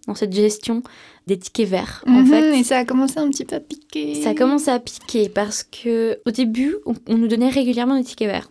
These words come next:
Speaker 1: On en recevait à peu près dix par semaine, il me semble. Et, euh, pas mal pendant les événements, on en recevait, euh, à peu près, parfois cent, parfois cent quarante.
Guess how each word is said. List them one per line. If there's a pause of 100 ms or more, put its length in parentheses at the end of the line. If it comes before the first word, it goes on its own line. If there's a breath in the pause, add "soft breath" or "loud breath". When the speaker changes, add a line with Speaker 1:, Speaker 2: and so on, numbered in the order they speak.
(100)
Speaker 1:
On
en
recevait
à
peu
près
dix
par
semaine,
il
me
semble. (440 soft breath)
Et,
euh,
pas
mal
pendant
les
événements,
on
en
recevait,
euh,
à
peu
près,
parfois
cent,
parfois
cent
quarante.